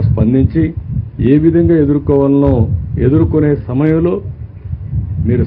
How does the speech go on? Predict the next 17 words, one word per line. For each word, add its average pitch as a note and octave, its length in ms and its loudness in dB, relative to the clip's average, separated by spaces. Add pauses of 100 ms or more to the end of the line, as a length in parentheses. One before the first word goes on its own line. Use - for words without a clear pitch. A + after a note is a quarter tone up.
సహకారం C#3 540 0
ఇవ్వకపోతే C3 440 -6
పోతారు. A#2 400 -4
కానీ E3 200 -2 (1000)
ఇలాంటి A#2+ 420 -2 (1300)
తప్పుడు D#3 420 0
ప్రచారం B2 480 -2 (120)
చేయడం, F#2 300 -6 (1080)
ఏదో B2 120 0 (100)
అమరావతి B2+ 500 0
మునిగిపోయిందంట, G#2+ 720 -6 (420)
వీళ్ళని G#2+ 300 -4
ముంచాలు A2+ 420 0
తీసుకొచ్చి G#2+ 420 -6
అక్కడ, - 160 -18 (1080)
అప్పుడే B2 240 -4 (100)
బుద్ధి F#2+ 200 -2